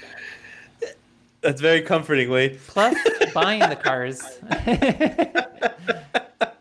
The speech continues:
Speaker 1: No, but, uh, you can, you can see here, and we're gonna get to this after we detailed these. We're gonna talk about some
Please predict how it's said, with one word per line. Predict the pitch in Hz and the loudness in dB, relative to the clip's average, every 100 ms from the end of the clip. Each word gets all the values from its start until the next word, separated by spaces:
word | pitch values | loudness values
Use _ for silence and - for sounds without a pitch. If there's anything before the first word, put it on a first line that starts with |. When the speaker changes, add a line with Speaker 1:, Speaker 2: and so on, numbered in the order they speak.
| _ - - - - | _ -20 -20 -20 -16
Speaker 1:
No, | - 359 240 | 0 4 4
but, | 190 190 | 4 4
uh, | |
you | 196 196 214 | 2 2 0
can, | 226 233 | 0 2
you | 226 | 2
can | 247 | 2
see | 202 269 233 | 2 2 2
here, | 196 170 | 4 4
and | 170 175 175 | 4 2 2
we're | 202 | 2
gonna | 220 208 | 2 2
get | 208 208 | 0 0
to | 190 | 0
this | 170 175 | 0 -2
after | 226 247 | -2 0
we | 220 175 156 | 0 -2 -6
detailed | 160 214 220 185 151 | -2 -2 2 2 2
these. | 139 143 | 2 0
We're | 156 165 | 2 2
gonna | 170 165 | 2 2
talk | 180 | 2
about | 175 160 | 2 0
some | 160 | 0